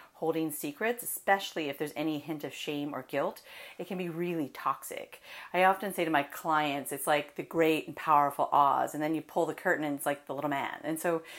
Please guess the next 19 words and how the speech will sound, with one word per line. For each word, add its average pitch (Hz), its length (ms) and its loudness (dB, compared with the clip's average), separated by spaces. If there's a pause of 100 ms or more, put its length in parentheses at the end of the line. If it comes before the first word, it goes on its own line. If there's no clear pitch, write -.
(180)
sometimes 294 380 2
when 185 100 -4
we 165 100 -2
can 156 160 -4
shed 147 220 -2
light 131 240 4
on 175 180 2
things, 190 440 -2 (400)
um, 147 460 0 (260)
it 175 160 2
really 180 400 2
has 156 240 0
a, 135 200 2
an 147 120 -2
amazing 156 420 -2
power 147 420 4
to 139 140 -6
make 147 180 -4
them, 143 280 -2